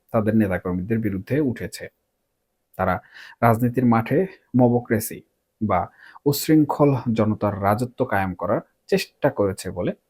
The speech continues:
নানা অভিযোগ রয়েছে। ভিন্নমত দমন করা এবং অনলাইন বা অফলাইনে আক্রমণাত্মক আচরণ করা তাদের রীতিমতো অভ্যাসে পরিণত হয়েছিল।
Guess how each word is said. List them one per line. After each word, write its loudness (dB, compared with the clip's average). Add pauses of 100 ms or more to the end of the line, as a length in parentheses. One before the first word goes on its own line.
(280)
নানা 2 (120)
অভিযোগ -4 (100)
রয়েছে। -12 (2000)
ভিন্নমত 6
দমন 4
করা -4 (300)
এবং 2 (280)
অনলাইন 4 (140)
বা 2 (340)
অফলাইনে 2
আক্রমণাত্মক 0 (260)
আচরণ 2 (100)
করা 0
তাদের 0 (520)
রীতিমতো 0
অভ্যাসে -2
পরিণত -2
হয়েছিল। -10